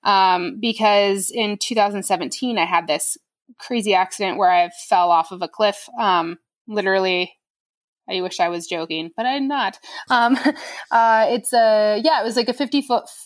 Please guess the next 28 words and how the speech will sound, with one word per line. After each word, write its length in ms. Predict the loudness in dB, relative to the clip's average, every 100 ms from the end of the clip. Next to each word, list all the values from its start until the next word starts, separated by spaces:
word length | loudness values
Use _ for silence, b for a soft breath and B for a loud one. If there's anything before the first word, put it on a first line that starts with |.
| -20 _ -12 -6
fifty 280 | -4 -2 0
meter 600 | 0 0 2 2 0 -4
fall, 320 | -2 2 2 2
so 120 | -2
a 20 |
hundred 320 | -2 -4 -2
and 180 | -4 -4
fifty 320 | -10 -8 -14
feet, 380 | -10 -10 -10 -12 B B B B 0
um, 560 | 4 4 2 -2 -6 -2
where 120 | 0
I 40 |
basically 320 | 0 0 -2
tomahawked 680 | -2 -2 0 2 0 0 2
off 200 | 0 0
this, 420 | -6 -6 -8 -10
this 240 | -10 -10 -2
mountain 520 | 0 0 2 0 0
where, 440 | -2 0 2 2 2
um, 200 | 0 0
a 80 | 2
rock 300 | 2 2 -2
gave 180 | -4
way 200 | 0 -2
when 100 | 0
I 60 | -2
was 120 | -4
running. 420 | -6 -6 -6 -8